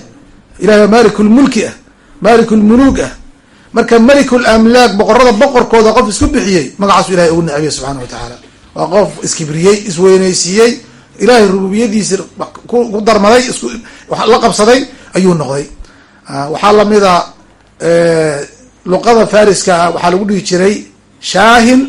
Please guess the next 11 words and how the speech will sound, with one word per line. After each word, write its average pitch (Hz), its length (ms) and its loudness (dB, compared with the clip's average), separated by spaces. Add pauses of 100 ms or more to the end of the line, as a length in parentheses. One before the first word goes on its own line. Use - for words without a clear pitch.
(200)
shaah. 156 320 -4 (800)
Shaahin 190 800 0 (360)
shaah. - 300 -2 (520)
Ah, 151 200 -6
bal-, 202 300 0
malikul 180 300 0
amlaak. 151 300 -4 (440)
Luqo 202 320 0
kastoo 214 340 0
loo 196 140 2
isticmaalaba. 160 680 -4